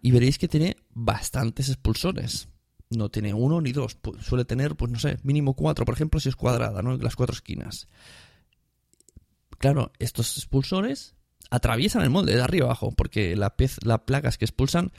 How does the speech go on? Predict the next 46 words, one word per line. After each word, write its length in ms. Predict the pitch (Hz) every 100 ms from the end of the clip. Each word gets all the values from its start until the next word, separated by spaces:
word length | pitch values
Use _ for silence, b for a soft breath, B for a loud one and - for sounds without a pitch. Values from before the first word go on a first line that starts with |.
| b b b b
eh, 140 | 107
digamos 360 | 117 117 127 -
que 120 | 117
si 120 | -
la 140 | 110 104
placa 920 | 123 127 - 135 131 127 123 123 127 - -
base, 300 | 120 131 -
que 80 | -
es 60 | 117
donde 200 | 113 117
se 140 | 123
agarra 580 | 123 123 123 123 120 -
al, 480 | 113 117 117 110 - _ _ _
a 120 | 120
la, 400 | 120 107 110 117
a 440 | 117 117 113 117
lo 120 | 120 120
que 100 | 117
va 80 |
a 20 | 123
inyectar, 540 | 120 - 120 - - b b b b b b b _ _ _ _ _ _ -
es 200 | 120 110
la 100 | 123
uno, 320 | 151 175 233 _ -
pues 160 | 113
la 140 | 113 -
placa 360 | 113 120 120
que 380 | - - 127 -
expulsa, 640 | 120 - - 160 156 180
que 100 | 180
son 180 | 135 120
dos 100 | 120
pequeñitas 460 | 117 120 127 131 107
que 140 | 110
por 140 | 113 113
dentro 220 | 120 123
se 120 | 131
mueven, 360 | 143 165 196 - _ -
pues 280 | 113 - -
es 160 | 110
la, 280 | 101 78 - _ _ _ _ _ _ -
la 120 | 107
dos 180 | 113 135
y 40 |
la 80 | 127
tres, 380 | 127 - -